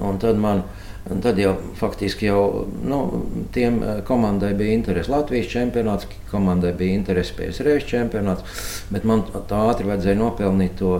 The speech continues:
to, to sporta klasi, un tad man tika iedots, eh, eh, smagā mašīna, gaz piecdesmit viens, vienam pašam,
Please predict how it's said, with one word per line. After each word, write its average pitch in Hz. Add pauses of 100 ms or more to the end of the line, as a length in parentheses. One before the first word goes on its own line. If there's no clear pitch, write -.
to, 87 (100)
to 90
sporta -
klasi, 175 (640)
un 101
tad 113
man 104
tika 110
iedots, 98
eh, 95 (580)
eh, 87 (840)
smagā 95
mašīna, 143
gaz 98
piecdesmit 90
viens, 147 (920)
vienam 113
pašam, 135